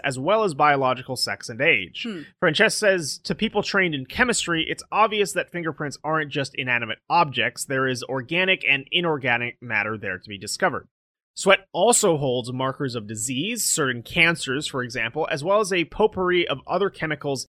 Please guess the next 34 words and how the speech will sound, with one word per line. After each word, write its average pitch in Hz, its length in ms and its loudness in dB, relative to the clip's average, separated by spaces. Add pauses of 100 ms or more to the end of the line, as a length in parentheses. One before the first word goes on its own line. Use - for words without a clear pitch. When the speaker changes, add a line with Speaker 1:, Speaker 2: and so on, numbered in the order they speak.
(120)
Speaker 1:
that - 160 -2
hint 214 260 0
at 160 100 2
our 147 80 2
more 131 220 0
private 226 480 4
selves, 117 360 -4
such 143 180 -8
as 110 100 -8
stress - 300 0
hormones. - 560 -14 (420)
But 175 220 4 (180)
although 165 220 2
fingerprints 196 720 0
are 175 300 4
the 151 100 -2
most 143 340 0
minuscule 151 680 0
of 123 140 -4
sweaty 131 260 -6
marks, 226 380 0
many 240 240 2
of 214 40 2
us 196 160 0
leave 160 220 -2 (180)
oodles 196 360 6
of 135 160 -4
perspiration 151 760 0
behind 131 480 6
Speaker 2:
<laughs> 240 240 2
Speaker 1:
on 220 160 0
spin 269 460 4
bikes, 247 420 8
yoga 220 300 6